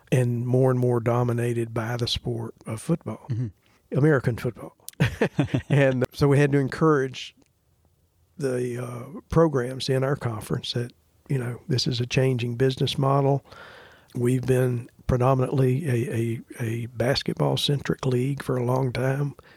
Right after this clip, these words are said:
Speaker 1: We don't want to lose that, but we want to get better in football collectively. And our schools responded to that and have done that. So those are some of the things that we had to do along the way. This job is a lot about consensus building,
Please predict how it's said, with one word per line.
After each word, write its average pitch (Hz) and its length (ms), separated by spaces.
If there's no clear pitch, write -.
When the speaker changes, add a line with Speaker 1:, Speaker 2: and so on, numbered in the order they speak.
Speaker 1:
We 120 120
don't 123 160
want 139 140
to 123 60
lose 135 360
that, 143 340
but 135 140
we 131 120
want 135 200
to 123 40
get 123 220
better 123 320
in 120 80
football 113 460
collectively. 113 760
And 139 100
our 123 120
schools 131 400
responded 127 560
to 127 100
that 127 340
and 123 140
have 113 180
done 123 280
that. - 300
So - 180
those 175 220
are 160 60
some 156 200
of 131 60
the 117 100
things 131 320
that 123 140
we 120 120
had 123 200
to 120 80
do 123 200
along 120 260
the 104 80
way. 120 520
This 214 120
job 147 300
is 117 120
a 123 60
lot 131 240
about 117 280
consensus - 580
building, 127 420